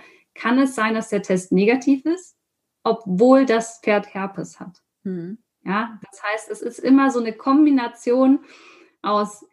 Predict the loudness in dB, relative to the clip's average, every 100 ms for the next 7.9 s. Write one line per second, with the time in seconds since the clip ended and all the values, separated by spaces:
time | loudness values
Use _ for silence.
0 | -6 4 6 8 6 4 0 -10 _ _
1 | -2 0 2 2 2 2 -4 -20 _ _
2 | _ _ 2 4 4 2 0 0 0 0
3 | 0 -2 -6 -6 -10 -10 -14 _ _ _
4 | _ _ _ _ -12 -6 -4 -6 -8 -12
5 | -6 -2 0 -2 -6 -6 -4 -4 -4 -6
6 | -2 4 4 4 2 -2 -2 0 0 -2
7 | -8 -8 -4 -4 -2 -2 0 -2 -4